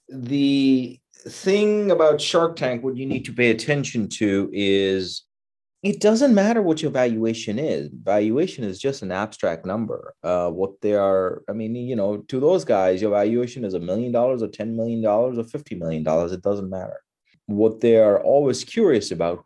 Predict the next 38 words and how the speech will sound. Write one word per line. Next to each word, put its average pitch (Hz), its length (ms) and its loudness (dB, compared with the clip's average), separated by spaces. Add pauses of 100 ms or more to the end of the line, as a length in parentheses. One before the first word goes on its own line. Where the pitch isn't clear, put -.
(140)
why? 107 500 -2 (840)
Why 117 640 -2
do 82 60 -14
you 87 140 -6
think 82 280 -6
your 80 100 4
valuation 69 580 0
is 50 140 -10
ten 73 240 -4
million 62 340 -4
or - 60 -8
fifty 82 320 -8
million? - 460 -8 (420)
And 110 140 4
they're 110 120 8
always, 135 460 4 (580)
you 110 300 0
know, 101 140 6
looking 117 360 2
to 107 140 -2
understand 101 880 -2
that, 90 200 2
hey, 107 400 0 (280)
do 98 100 -10
you 131 320 0
have 98 340 0
any 92 220 -2
traction? 165 580 -4
Do 82 100 -8
you 113 260 0
have 110 400 -2
any 87 160 -2
revenue? 78 440 -4
They 180 120 -4
never 311 200 -4
ask - 300 -6
about 90 220 0
profit - 480 -10